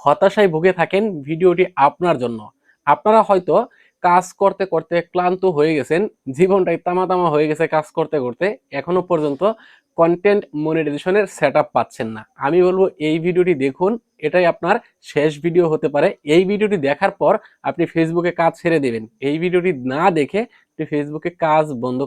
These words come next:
করবেন না। সুপ্রিয় দর্শক, recently Facebook কাকে কনটেন্ট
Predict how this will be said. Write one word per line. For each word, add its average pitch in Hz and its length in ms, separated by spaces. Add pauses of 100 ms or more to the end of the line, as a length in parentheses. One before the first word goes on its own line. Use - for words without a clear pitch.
করবেন 113 360
না। 107 60 (400)
সুপ্রিয় 208 280
দর্শক, 160 320 (440)
recently 202 580 (180)
Facebook 180 440 (340)
কাকে 156 380 (160)
কনটেন্ট 165 380